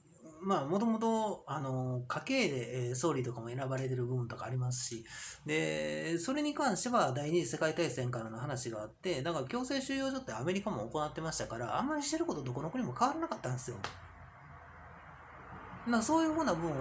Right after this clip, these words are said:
を今の時代にも当てはめて、精神病院という形で残しているんだったらダメですよって。そうじゃなくて、お金の支払いで終わらせたらいいじゃないですかって。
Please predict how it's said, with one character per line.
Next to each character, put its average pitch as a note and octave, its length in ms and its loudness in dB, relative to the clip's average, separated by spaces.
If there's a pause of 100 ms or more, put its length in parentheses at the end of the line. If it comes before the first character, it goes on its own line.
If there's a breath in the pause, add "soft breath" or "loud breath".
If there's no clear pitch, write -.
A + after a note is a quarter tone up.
(160)
を B2+ 260 4
今 F#3+ 160 4
の D#3+ 100 4
時 C3+ 120 -2
代 D#3 140 2
に E3 100 0
も B2+ 120 0
当 B2+ 60 0
て F3+ 80 2
は F3 120 2
め C3+ 120 -2
て、 D3+ 160 4
精 F#3+ 200 2
神 F#3+ 260 0
病 D#3 180 2
院 B2 100 0
と B2 80 -4
い A#2+ 80 0
う A#2+ 60 -2
形 C#3+ 320 -4
で C3+ 40 -2
残 D#3+ 240 0
し - 80 -2
て E3+ 60 2
い F3+ 100 4
る F#3 80 -2
ん C3+ 60 -4
だ B2+ 80 0
っ - 20 -2
た C3 80 0
ら G#2 80 -2 (160)
ダ D3 140 -2
メ B2+ 80 -2
で G#2 80 -6
す - 120 -4
よ G3 80 2
っ G3+ 40 -4
て。 - 200 -10 (280 loud breath)
そ D4 160 2
う C#4 40 -2
じ B3+ 60 0
ゃ A#3 40 4
な A#3 80 2
く B3 120 0
て、 B3 200 2 (160 loud breath)
お D#3+ 100 -4
金 A3+ 220 4
の A3+ 120 6
支 C4 120 4
払 B3+ 200 6
い B3+ 40 2
で A#3+ 60 2
終 A3+ 100 6
わ A#3 60 6
ら A3+ 100 4
せ - 100 0
た C#3 60 0
ら B2 60 0
い A#2+ 80 0
い B2 40 0
じ A#2+ 80 -4
ゃ G#2+ 40 -10
な G#2 100 -14
い G#2 40 -14
で G2 100 -12
す - 100 -6
か - 100 -10
っ - 20 -14 (100)
て。 - 60 -20